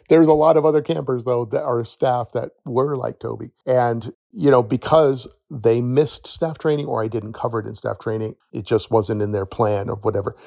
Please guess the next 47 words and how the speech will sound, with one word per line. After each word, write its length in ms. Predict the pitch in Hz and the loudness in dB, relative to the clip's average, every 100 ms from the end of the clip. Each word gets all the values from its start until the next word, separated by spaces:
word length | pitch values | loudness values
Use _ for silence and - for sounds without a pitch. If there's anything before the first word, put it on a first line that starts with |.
| - | -4
So, 340 | - 151 135 - | 4 4 4 2
you 80 | 160 | 4
know, 140 | 170 | 6
it 80 | 135 | 6
helps 260 | 190 226 | 2 0
to 120 | - 165 | 0 0
have 380 | 170 160 - _ _ | 2 2 -2 _ _
a 80 | 123 | -8
clipboard 640 | - 143 147 151 156 165 117 - | -2 -2 0 2 2 0 -6 -14
<laughs> 140 | _ | _
with 220 | 143 123 | -2 0
a, 120 | 127 | 0
with 180 | 143 135 | 0 -2
a 60 | 120 | 2
bunch, 240 | 127 123 | 0 0
or 300 | - 123 120 | 0 2 4
a, 220 | - 120 - | 2 0 0
a 180 | 110 - | -2 -4
staff 380 | - 127 131 - | 0 2 2 2
handbook. 480 | 135 135 113 104 _ _ | -2 0 -2 -4 _ _
That 340 | - 110 113 131 | -6 -2 -2 -2
is 280 | 131 120 110 131 110 | 0 0 0 -12 -4
well 380 | 117 120 123 123 | 0 4 4 2
worth 320 | 113 117 - | 0 -2 -4
your 100 | 113 | -8
time 400 | - 110 101 98 | -2 -2 -2 -4
to 140 | - 113 | -2 -2
create 500 | - 117 101 110 - | -2 -6 -2 -2 -4
and 120 | 117 | -6
craft 340 | - 104 110 - | -2 0 0 -2
that. 220 | 95 - _ _ _ - | -6 -6 _ _ _ -8
Have 240 | - 151 | 0 2
a 60 | 170 | 2
clipboard 500 | - 170 170 135 113 | 2 0 4 4 6
with 160 | 131 123 | 4 4
a 60 | |
list 320 | 123 143 - | 2 2 0
of 80 | 120 | -4
stuff 300 | - 113 101 | 0 0 0
to 80 | - | -2
go, 240 | 110 110 117 | 2 2 4
"All 80 | |
right, 280 | 131 131 135 | 2 2 0
bedtime, 500 | 123 127 127 107 104 | -2 -4 -2 -4 -4
tell 220 | - 107 110 | -4 -2 -2
everybody 380 | 117 117 117 | -2 -2 0
this. 340 | 123 160 156 | 2 2 0